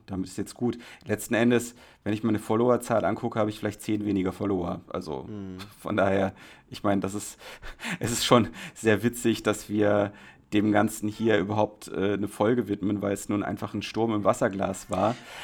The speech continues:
Speaker 1: Aber, äh, das, was ich halt interessant finde und was ich halt wirklich besprechenswert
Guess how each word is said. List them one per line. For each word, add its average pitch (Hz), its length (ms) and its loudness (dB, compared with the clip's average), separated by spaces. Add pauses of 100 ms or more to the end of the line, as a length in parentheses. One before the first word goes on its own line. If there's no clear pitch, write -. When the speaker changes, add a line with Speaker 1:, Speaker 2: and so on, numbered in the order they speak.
(200)
Speaker 1:
Aber, 107 520 10
äh, 110 140 6
das, 135 260 10
was 131 140 4
ich 120 100 -4
halt 131 140 4
interessant 131 460 2
finde 147 260 0
und 113 100 -4
was 120 140 0
ich 120 140 -6
halt 107 240 -4
wirklich 113 260 -12
besprechenswert 123 1200 2